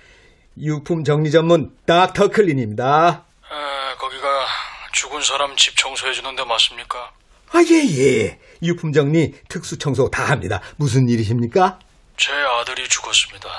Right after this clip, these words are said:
Speaker 1: 에?
Speaker 2: 시신은 경찰이 와서 수습했고 아파트만 비워주시면 됩니다.
Speaker 1: 예, 예, 예. 저희가 깨끗하게.
Speaker 2: 그 견적을 좀 받아보고 싶은데.
Speaker 1: 아, 저 뭐,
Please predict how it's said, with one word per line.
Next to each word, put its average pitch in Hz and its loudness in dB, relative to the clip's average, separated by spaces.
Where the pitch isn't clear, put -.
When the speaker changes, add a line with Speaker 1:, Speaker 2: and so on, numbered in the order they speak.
Speaker 1:
에? - 2
Speaker 2:
시신은 156 0
경찰이 139 -2
와서 131 0
수습했고 - -6
아파트만 127 -2
비워주시면 107 -2
됩니다. - -18
Speaker 1:
예, 262 -2
예, 294 6
예. 196 6
저희가 156 0
깨끗하게. - -2
Speaker 2:
그 - -8
견적을 170 -4
좀 180 -6
받아보고 143 -2
싶은데. 117 -8
Speaker 1:
아, 233 2
저 262 4
뭐, 285 4